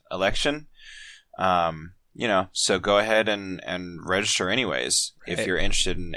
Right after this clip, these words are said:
Speaker 1: in having a voice. Um, but for those of you that are registered, uh, make sure you vote.
Speaker 2: Yep.
Speaker 1: And, uh, yeah, if you guys ever wanna talk about how you're
Speaker 2: <laughs>
Speaker 1: voting or why, feel free to, you can, like,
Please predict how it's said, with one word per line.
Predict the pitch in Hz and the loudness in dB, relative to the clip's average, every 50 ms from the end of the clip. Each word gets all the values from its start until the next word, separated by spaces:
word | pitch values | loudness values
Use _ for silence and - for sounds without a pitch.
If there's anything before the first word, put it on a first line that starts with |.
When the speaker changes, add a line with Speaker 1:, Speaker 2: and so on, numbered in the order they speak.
| - | -10
Speaker 1:
in | - 87 87 | -10 -8 -8
having | 90 92 90 87 87 85 | -6 -6 -6 -6 -6 -8
a | 85 | -8
voice. | 82 85 85 82 82 - - - - - - - - - - - - - - _ - | -6 -4 -4 -2 0 0 0 0 -2 -4 -10 -18 -20 -20 -20 -20 -20 -20 -20 _ -4
Um, | - 87 90 87 85 82 82 80 78 76 78 - _ _ _ _ _ _ _ _ - - _ _ _ _ - - - | 0 2 2 2 2 2 0 -2 -6 -8 -12 -16 _ _ _ _ _ _ _ _ -20 -20 _ _ _ _ -20 -20 -20
but | - 98 101 147 170 160 120 - - - | -4 4 8 10 10 10 8 6 4 -4
for | - - - 110 | -12 -10 -6 -2
those | 107 120 127 120 | 0 0 0 -2
of | 120 110 | -2 -2
you | 107 95 | 0 2
that | 95 85 | 2 4
are | - 98 117 127 | 6 8 8 6
registered, | 117 110 101 90 82 - - - 85 80 80 82 95 92 - _ _ _ _ _ _ _ _ _ _ - | 6 4 2 2 0 -2 -2 -2 -4 -6 -8 -8 -12 -16 -20 _ _ _ _ _ _ _ _ _ _ -12
uh, | - 85 87 85 85 | -8 -6 -4 -4 -4
make | 90 110 139 - | -2 -4 -4 -2
sure | - 190 170 | -2 -2 0
you | 175 | 2
vote. | 160 180 151 113 - - _ _ _ _ - 226 - | 4 6 6 6 4 0 _ _ _ _ -20 -4 0
Speaker 2:
Yep. | - 135 135 - _ - - - | 2 2 2 2 _ -10 -18 -14
Speaker 1:
And, | 82 87 92 95 95 95 95 95 92 95 | -12 -10 -8 -6 -6 -6 -6 -6 -4 -2
uh, | 92 95 95 95 95 95 92 92 98 - _ _ _ _ _ - | 0 2 2 2 2 2 0 0 -4 -8 _ _ _ _ _ -8
yeah, | - 113 117 101 78 | -2 0 0 0 0
if | - - - | -2 -6 -8
you | - 95 | -2 0
guys | 98 95 92 | 0 0 0
ever | 101 98 104 | 0 0 2
wanna | 107 110 104 101 | 2 2 2 2
talk | - 110 110 110 | 2 2 2 4
about | - - 110 107 101 92 | 4 4 6 6 6 6
how | 110 110 | 4 2
you're | 110 107 107 - 117 | 4 6 8 8 10
Speaker 2:
<laughs> | |
Speaker 1:
voting | 107 110 117 123 131 131 123 | 10 8 8 6 6 4 2
or | 104 | 2
why, | 92 90 90 101 110 120 | 2 4 4 4 4 2
feel | 120 - 107 101 104 | 0 0 -2 -2 -2
free | - - 107 104 104 | 0 0 0 2 4
to, | 104 101 95 | 4 4 2
you | 87 87 95 101 | 2 0 -2 -6
can, | 110 98 90 87 | -6 -8 -6 -4
like, | 87 85 85 - | -2 -2 -4 -6